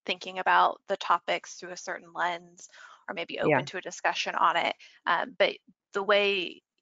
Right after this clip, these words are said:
Speaker 1: you share data, it, it makes it really accessible and digestible for people, and it, it's targeted so the conversation doesn't spiral, that it shows
Speaker 2: Right. <laughs>
Speaker 1: clear information and keeps the conversation focused, which I think is,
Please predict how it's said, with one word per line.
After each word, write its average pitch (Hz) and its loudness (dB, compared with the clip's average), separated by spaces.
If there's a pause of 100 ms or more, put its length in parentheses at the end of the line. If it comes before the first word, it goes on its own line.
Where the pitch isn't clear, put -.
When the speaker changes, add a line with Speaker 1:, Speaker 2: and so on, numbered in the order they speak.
(100)
Speaker 1:
you 202 -14
share 196 2
data, 180 2
it, - -8
it 214 -2
makes 220 0
it 247 -2
really 233 4
accessible 226 0
and 180 -4
digestible 220 -2
for 240 -4
people, 233 0 (340)
and 196 0
it, 185 0
it's - -6
targeted 254 2
so 214 -4
the 185 -2
conversation 190 -4 (320)
doesn't 190 -2
spiral, 208 4 (320)
that 185 2
it 170 -2
shows 185 -2
Speaker 2:
Right. - 4 (220)
<laughs> 202 4 (220)
Speaker 1:
clear 196 2
information 226 0
and 190 -6
keeps - -18
the - -12
conversation 190 -6
focused, - -10
which - -18
I 185 -12
think 180 -16
is, - -16